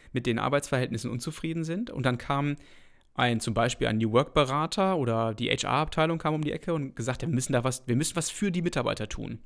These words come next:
Nicht immer nur fürs Unternehmen, auch für die Mitarbeiter. Und dann werden solche Maßnahmen gestartet, die natürlich auf der Oberfläche sehr mitarbeiterorientiert wirken. Aber wozu führt das, wenn ich ein Mensch bin, der, und ich gehe davon aus, das wollen alle Menschen,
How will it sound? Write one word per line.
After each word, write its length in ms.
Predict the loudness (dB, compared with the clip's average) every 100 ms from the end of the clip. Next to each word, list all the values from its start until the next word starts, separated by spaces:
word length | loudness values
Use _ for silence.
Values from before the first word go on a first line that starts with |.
| -18 -12 0
Nicht 220 | 0 0
immer 200 | 2 4
nur 220 | 4 2
fürs 220 | 2 -2
Unternehmen, 480 | 0 0 0 -2 -4 0
auch 220 | 0 0
für 180 | -6 -4
die 80 |
Mitarbeiter. 520 | -4 -4 -4 -6 -8 -12 -18 -20 -20 -20 -20 -20 -20 -20 -8
Und 200 | -2 2
dann 260 | 2 2 -2
werden 360 | 2 4 6 4
solche 220 | 2 2
Maßnahmen 480 | 2 2 0 0 0
gestartet, 600 | -2 -4 -4 -4 -10 -10 _ _ _ -8
die 180 | 0
natürlich 540 | 2 2 0 0 0 0
auf 180 | -2 0
der 320 | -2 -2 -4
Oberfläche 600 | 0 0 -2 -4 -4 -6 -10 -20 _ _ _ _ -6
sehr 600 | 2 4 4 4 2 -2 _ _ _ 0
mitarbeiterorientiert 1080 | 4 6 6 4 2 2 0 0 -2 -2 0
wirken. 360 | 0 0 -8 -10 -20 -20 -20 -20 -20 -20 -12
Aber 260 | -4 0 2
wozu 200 | 0 -2
führt 280 | -2 -2 0
das, 160 | 0
wenn 120 | 0 -2
ich 260 | -6 -8 -4
ein 140 | 0
Mensch 320 | 2 0 0
bin, 220 | 2 2 4
der, 440 | 4 4 2 -2
und 180 | -4 -4
ich 80 | 0
gehe 100 | 2
davon 160 | 2 0
aus, 140 | -4
das 140 | -2
wollen 140 | 0 0
alle 180 | 2 2
Menschen, 420 | 0 -2 -6